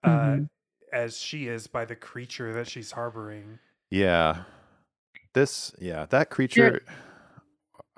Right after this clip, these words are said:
Speaker 3: I keep trying to think about a re-, good rewrite for it, but it's like, obviously, any
Speaker 2: <laughs>
Speaker 3: rewrite is gonna, you can't do it. Like
Speaker 1: You know,
Speaker 3: you're
Speaker 1: a lot,
Speaker 3: saying.
Speaker 1: a lot of critics say that the creature doesn't exist in reality, that there is no, that it's
Speaker 3: No,
Speaker 1: not a
Speaker 3: of
Speaker 1: physical,
Speaker 3: course.
Speaker 1: a
Speaker 3: Yeah.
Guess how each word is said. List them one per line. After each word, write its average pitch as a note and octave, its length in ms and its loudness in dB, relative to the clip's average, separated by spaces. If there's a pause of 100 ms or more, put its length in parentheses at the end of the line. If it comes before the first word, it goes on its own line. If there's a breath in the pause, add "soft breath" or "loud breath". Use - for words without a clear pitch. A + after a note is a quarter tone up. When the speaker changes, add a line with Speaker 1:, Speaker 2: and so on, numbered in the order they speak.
Speaker 3:
I G#2 100 2
keep E3 200 0
trying D#3 200 2
to C3 60 4
think A#2 160 2
about G#2 200 8
a G2+ 120 6
re-, G2 160 4
good G#2 200 4
rewrite F#2+ 480 6
for F2 180 2
it, D#2 120 -2
but F#2 100 0
it's F#2 160 -4
like, G2+ 160 2
obviously, A2+ 460 6
any F#3 320 8
Speaker 2:
<laughs> - 0 -
Speaker 3:
rewrite B2 460 8
is G#2 120 -2
gonna, G#2 320 2 (240)
you A2 120 -2
can't A#2 360 -2
do F#2+ 180 0
it. D2 160 -4
Like F#2 180 -2
Speaker 1:
You G#3 60 0
know, A#3+ 60 2
Speaker 3:
you're G#3+ 60 4
Speaker 1:
a F#3+ 40 -2
lot, F#3+ 80 4
Speaker 3:
saying. F#2 340 2
Speaker 1:
a F3+ 40 -2
lot F#3+ 180 0
of A#3+ 80 -4
critics F3 320 -4
say D#3 160 -2
that C3+ 160 -10
the C3 60 -10
creature C3+ 360 -8
doesn't A#2+ 300 -6
exist G#2+ 460 -12
in A#2 140 -12
reality, A2 600 -10
that A#2 160 -14
there A#2+ 140 -6
is A#2 140 -10
no, A#2+ 140 -8
that B2 380 -2
it's G2 80 2
Speaker 3:
No, F#2+ 40 -2
Speaker 1:
not A#2+ 180 -4
a - 60 -8
Speaker 3:
of A2+ 60 -4
Speaker 1:
physical, A#2 260 2
Speaker 3:
course. G#2+ 480 -4 (220)
Speaker 1:
a C3+ 80 -2
Speaker 3:
Yeah. A2 220 6